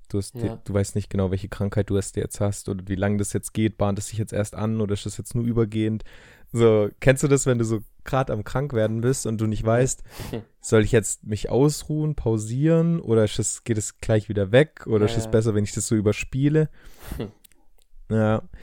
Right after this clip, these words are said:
Speaker 1: Aber Simon, gleich, jetzt kommen wir gleich zu dem Thema, das schon einen heißen Diskurs stand bei uns.
Speaker 2: Okay, okay.
Speaker 1: Ich bin in dieser Nacht aufgewacht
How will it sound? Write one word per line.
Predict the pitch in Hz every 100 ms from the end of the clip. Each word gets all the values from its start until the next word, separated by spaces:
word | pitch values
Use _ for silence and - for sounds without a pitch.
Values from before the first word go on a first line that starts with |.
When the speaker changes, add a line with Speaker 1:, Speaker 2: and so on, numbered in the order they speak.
| - - - -
Speaker 1:
Aber | 113 120
Simon, | 127 170 180 165 -
gleich, | 147 147 -
jetzt | 143 -
kommen | 165 135
wir |
gleich | 139 147 151 -
zu | 143
dem | 131 117
Thema, | - 135 131 123
das | 117 - - - -
schon | - 120
einen | 120
heißen | 120 120 117
Diskurs | 117 - - 135 -
stand | 117 113
bei | 117 110
uns. | 120 131
Speaker 2:
Okay, | 117 117 -
okay. | 117 - - 120
Speaker 1:
Ich | -
bin | 131 160
in | 170 139 127
dieser | 127 123 120
Nacht | 123 147 151 - - -
aufgewacht | 131 139 - 120 113 131 - - -